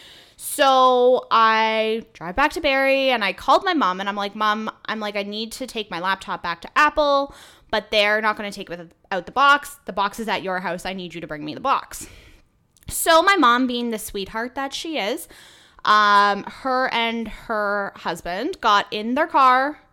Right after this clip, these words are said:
the next day and were going to drive to Barrie, which is about an hour and a half from where I grew up, and bring me my box so I could take my laptop back. And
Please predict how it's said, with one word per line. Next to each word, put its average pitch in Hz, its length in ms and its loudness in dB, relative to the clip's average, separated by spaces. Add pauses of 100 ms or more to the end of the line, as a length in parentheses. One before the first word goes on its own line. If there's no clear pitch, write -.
(120)
the 214 80 -4
next 202 280 -2
day 214 400 -4 (440)
and 196 460 0
were 202 140 0
going 233 300 -6
to 262 140 -8
drive 214 280 -6
to 302 60 -10
Barrie, 233 360 -2
which 254 200 -8
is 233 80 -8
about 226 120 -6
an 220 60 -10
hour 196 160 -8
and 196 100 -10
a 190 40 -10
half 165 220 -10
from 185 160 -14
where 180 100 -12
I 180 120 -10
grew 185 200 -10
up, 175 260 -8 (500)
and 208 540 -2
bring 180 120 -10
me 180 120 -12
my 220 120 -8
box - 420 -8 (140)
so - 140 -12
I 233 60 -8
could 285 120 -16
take 370 140 -10
my 403 80 -10
laptop 440 400 -6
back. - 280 -8 (680)
And 240 600 -4